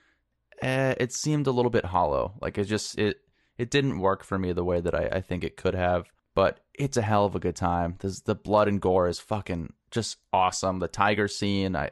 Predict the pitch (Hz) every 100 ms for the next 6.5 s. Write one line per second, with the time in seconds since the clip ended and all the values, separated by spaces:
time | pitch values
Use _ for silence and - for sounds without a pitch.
0 | - 78 71 57 - 104 90 92 101 101
1 | 95 87 92 85 76 87 98 101 101 98
2 | 92 87 82 120 131 113 - 95 95 85
3 | 95 - 95 90 87 92 87 82 - -
4 | - _ - 113 107 - 110 107 104 95
5 | 87 87 87 - - _ - 95 98 -
6 | 95 95 - 87 85